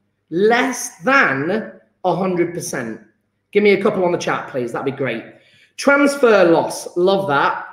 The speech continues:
Transfer loss, by the way, comes in dead last, Emmeline. Side reactions, well done. I'm gonna go A, B, C, D, and E. Yeah, so Emmeline has given me E, transfer loss.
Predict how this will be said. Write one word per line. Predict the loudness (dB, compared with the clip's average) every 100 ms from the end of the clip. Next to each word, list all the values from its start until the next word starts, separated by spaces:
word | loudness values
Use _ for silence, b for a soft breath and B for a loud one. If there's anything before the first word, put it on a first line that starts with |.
| -8
Transfer | -4 -4 2 4
loss, | 4 2 0
by | -2
the | 0
way, | 0 -2
comes | -8 -6 -6
in | -6 -8 -2
dead | 0 2 0
last, | 0 -2 -6 -8
Emmeline. | -6 -4 -4 -8 -12 b b -6
Side | 2 4 6
reactions, | 4 4 0 -4 -6 -2
well | 2 4 4 4
done. | 0 0 -2 -4
I'm | -2
gonna | -2
go | 0 2 2 2 2 -2 -18 _ _ _ -2
A, | 2 2 0 -4 -8 -20 _ _ 2
B, | 4 6 4 -4 -6 -10 _ _
C, | -18 -14 -4 4 4 4 -4 -8 -12 -20 _ _ -20 -2
D, | 4 4 2 -4 -6 -12 _ _ _ _ _ -6
and | -4 -6 -4 0
E. | 0 0 -4 -8 -12 -20 _
Yeah, | 0 2 2 -4 -10
so | 0 2 4
Emmeline | 4 6 4
has | 4
given | 4 4
me | 2 0
E, | 0 0 0 -4
transfer | -2 0 0 -2 0 2 2
loss. | 0 -4 -10 -14 -12 -14 -18